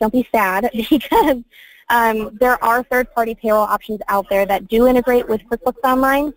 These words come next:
so that you can import, um, import data, such as a general ledger import, if that is an option for you. Um, I know A D P does that. So if there is something out there that we can't do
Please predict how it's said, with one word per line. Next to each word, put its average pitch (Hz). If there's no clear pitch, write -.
so 240
that 220
you 208
can 202
import, 254
um, 196
import 262
data, 185
such 214
as 202
a 202
general 196
ledger 190
import, 196
if 226
that 185
is 196
an 185
option 196
for 190
you. 185
Um, 190
I 202
know 190
A 196
D 185
P 196
does 180
that. 175
So 185
if 220
there 226
is 233
something 220
out 202
there 208
that 196
we 226
can't 254
do 277